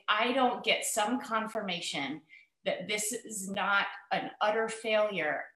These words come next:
I think I might, you know, I don't know, have a meltdown, um, total breakdown.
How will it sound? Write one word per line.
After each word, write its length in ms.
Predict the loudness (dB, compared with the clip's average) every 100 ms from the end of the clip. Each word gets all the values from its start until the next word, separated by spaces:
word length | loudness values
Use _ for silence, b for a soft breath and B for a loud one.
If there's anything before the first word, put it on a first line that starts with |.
| _
I 120 | -4 -4
think 380 | -6 -8 -2
I 180 | 2 2
might, 360 | 2 2 0 -4 -10 _ _ _ _ _ _ _ _ _ -12
you 180 | -8
know, 140 | -8 -8 -12 -18 _
I 140 | 0 0
don't 200 | -2 -4
know, 120 | -6 -2
have 160 | -2
a 140 | -2 -4
meltdown, 500 | -4 -4 -6 -6 -10 -18 B B B B B
um, 360 | 2 4 4 -2 -2
total 260 | 0 0
breakdown. 540 | 2 0 0 -2 -2